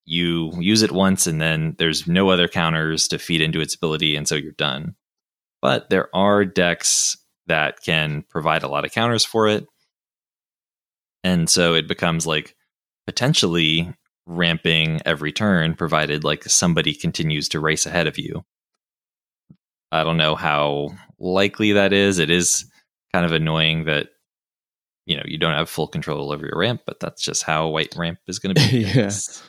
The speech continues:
Speaker 2: I think it's
Speaker 1: Um,
Speaker 2: cool, even, even if you're not, like, full on ramping, the fact that this,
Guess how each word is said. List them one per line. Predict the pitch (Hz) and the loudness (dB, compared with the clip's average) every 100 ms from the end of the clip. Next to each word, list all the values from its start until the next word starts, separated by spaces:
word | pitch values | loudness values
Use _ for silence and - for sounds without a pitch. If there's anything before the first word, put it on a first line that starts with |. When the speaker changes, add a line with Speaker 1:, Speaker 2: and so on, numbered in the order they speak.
| _ _ | _ _
Speaker 2:
I | 139 | 0
think | 170 320 262 | 2 2 0
it's | - | -2
Speaker 1:
Um, | - 127 | 0 2
Speaker 2:
cool, | 110 104 - | 4 2 2
even, | 120 117 107 107 _ _ | 2 0 -2 -4 _ _
even | - 196 233 | 2 4 4
if | - | 4
you're | 131 | 2
not, | 101 95 101 110 - | 4 4 2 0 -2
like, | 101 92 - - _ _ _ - | -2 -2 -4 -14 _ _ _ -4
full | - 104 101 | 2 4 6
on | 101 101 | 4 2
ramping, | 101 95 92 120 | 2 0 0 0
the | 110 | 0
fact | - 98 - | 2 0 2
that | 110 104 - | 0 0 -2
this, | - | -6